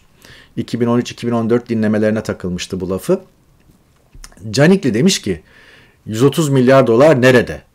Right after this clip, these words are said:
Merkez Bankası'nın yüz otuz milyar doları nerede? Bu rezervi iç ettiniz.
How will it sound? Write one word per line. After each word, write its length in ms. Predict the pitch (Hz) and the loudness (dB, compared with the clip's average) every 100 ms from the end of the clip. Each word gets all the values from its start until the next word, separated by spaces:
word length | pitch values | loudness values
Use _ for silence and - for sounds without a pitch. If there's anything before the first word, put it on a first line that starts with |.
| _ _ _ - | _ _ _ -8
Merkez 460 | 110 107 131 110 | -6 0 0 0
Bankası'nın 600 | 104 98 - 95 101 95 | -2 -4 -6 -8 -6 -4
yüz 180 | 101 110 | -4 -2
otuz 260 | 120 101 95 | -2 -4 -4
milyar 400 | 120 107 95 95 | -2 -2 -2 -2
doları 380 | 113 113 135 | 0 2 0
nerede? 440 | 120 120 98 107 117 | 2 2 0 -2 0
Bu 100 | 135 | 2
rezervi 420 | 113 95 104 147 | 2 2 -2 0
iç 160 | 175 - | 0 0
ettiniz. 600 | 104 90 78 - - | -2 -6 -14 -14 -16